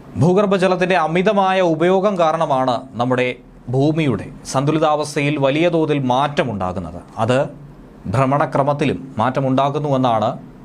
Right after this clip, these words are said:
ചില പഠനങ്ങൾ ഇപ്പോൾ വ്യക്തമാക്കുന്നത്. ഏകദേശം എൺപത് സെന്റിമീറ്ററോളം കേവലം പതിനേഴ് വർഷക്കാലം കൊണ്ട് ഭൂഗർഭജല തോതിലെ കുറവ് കാരണം അച്ചുതണ്ടിന് ചരിയാൻ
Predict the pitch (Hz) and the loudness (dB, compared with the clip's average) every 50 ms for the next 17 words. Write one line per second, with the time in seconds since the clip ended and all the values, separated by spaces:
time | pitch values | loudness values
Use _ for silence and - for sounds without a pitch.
0 | - - - - 151 147 147 127 143 139 131 143 147 143 143 139 135 131 135 117 | -20 -14 -6 -2 0 0 2 2 2 0 0 0 -2 0 0 0 -2 -2 -4 -6
1 | 120 127 123 123 120 117 107 113 - 120 107 98 92 - 90 82 78 78 - - | 0 0 0 2 2 0 -2 0 0 0 0 0 -2 -4 -8 -10 -10 -12 -14 -16
2 | - - - - - - - - - - - - - - - - - - - - | -20 -20 -20 -20 -20 -20 -20 -20 -20 -20 -20 -20 -20 -20 -20 -20 -20 -20 -12 -4
3 | - 127 139 160 190 196 202 190 - 208 196 196 196 - 135 147 156 175 180 190 | -2 0 0 2 2 2 2 2 0 0 -2 -2 -2 0 0 0 2 2 2 2
4 | 180 208 202 190 202 185 - - 156 151 156 147 160 160 160 160 151 139 143 123 | 2 2 2 2 2 0 0 -2 -4 -4 -2 0 0 0 0 0 -2 0 0 0
5 | 104 92 85 76 - - - - - - - - - - - - 110 117 127 139 | 0 -2 -2 -6 -10 -12 -20 -20 -20 -20 -20 -20 -18 -10 -2 -2 0 2 2 0
6 | 147 147 139 139 135 139 165 170 180 185 190 190 190 170 170 160 - - 165 143 | 0 0 0 -2 0 0 0 0 2 2 2 2 2 2 0 0 0 -4 -6 -4
7 | - 139 131 131 135 135 135 123 101 90 98 98 - - - - - - - 104 | -2 0 0 0 0 0 0 -2 -2 0 -2 -2 -2 -4 -10 -16 -20 -14 -8 -2
8 | 107 131 131 143 147 147 147 139 135 143 139 139 139 139 139 131 139 139 151 156 | 0 2 2 2 2 2 0 2 2 2 0 0 0 0 -2 0 0 0 -2 -2
9 | 156 - 156 160 180 202 202 165 151 131 117 104 98 85 - - - - - - | 0 0 0 2 2 2 2 2 2 0 0 -2 -4 -8 -10 -12 -20 -20 -20 -20
10 | - - - 120 131 143 - 185 156 156 143 135 127 120 117 - - - - - | -18 -8 -4 -2 -2 0 0 0 0 0 0 0 0 -2 -2 -6 -8 -16 -18 -10
11 | - - 127 120 127 139 143 139 135 | -2 0 0 0 2 0 0 0 0